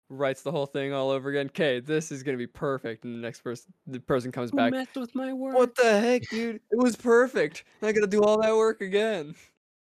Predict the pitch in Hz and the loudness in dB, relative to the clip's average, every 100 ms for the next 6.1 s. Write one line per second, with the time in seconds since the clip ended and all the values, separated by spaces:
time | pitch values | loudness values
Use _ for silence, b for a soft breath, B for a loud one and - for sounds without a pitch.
0 | _ _ _ _ _ _ _ _ _ B | _ _ _ _ _ _ _ _ _ B
1 | 127 113 _ - 127 120 117 151 165 170 | -16 -20 _ -10 -6 -6 -2 0 0 0
2 | 151 139 131 127 120 127 120 120 113 - | -2 0 -2 -2 -6 -10 -10 -10 -10 -12
3 | 117 - 120 - 139 131 - 120 120 - | -18 -18 -18 -14 -12 -12 -12 -16 -18 -10
4 | 139 127 127 120 - 117 113 117 117 110 | -6 -4 -6 -10 -4 -4 -4 -10 -8 -8
5 | 127 _ - 156 151 131 127 117 110 - | -8 _ -4 0 0 0 0 0 -4 -6